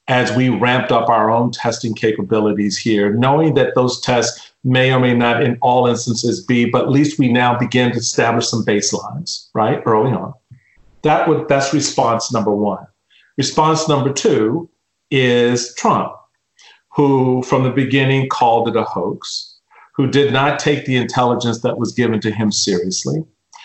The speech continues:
uh, did not, uh, put the, uh, instead of putting the watchdog, uh, agencies like C D C and others on point, basically gutted the various, uh,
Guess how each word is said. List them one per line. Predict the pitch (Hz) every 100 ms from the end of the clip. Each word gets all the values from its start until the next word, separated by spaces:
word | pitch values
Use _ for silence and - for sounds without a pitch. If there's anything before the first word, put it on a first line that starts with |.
| - - -
uh, | 127 120 117 117 117
did | 143 143 131
not, | 131 143 151 - 127
uh, | 120 113 113 110 - - -
put | - 147 147 -
the, | 127 120
uh, | 120 113 107 113 - -
instead | 123 - 160 143
of | 117
putting | - 156 151 139
the | 127
watchdog, | 110 127 139 - - 123 117 113 143 143 _ _ _ _
uh, | 117 113
agencies | 131 127 127 113 127 120
like | 117 117 113
C | - 123
D | 120
C | 113 - 120
and | 110
others | 120 120 117 110 - - _ _ _
on | 135 117 110
point, | - 185 156 113 110 - _ _ - -
basically | 139 143 139 151 - 131 127 127 117
gutted | 135 139 139 -
the | 120
various, | 120 123 123 120 - 131
uh, | 110 107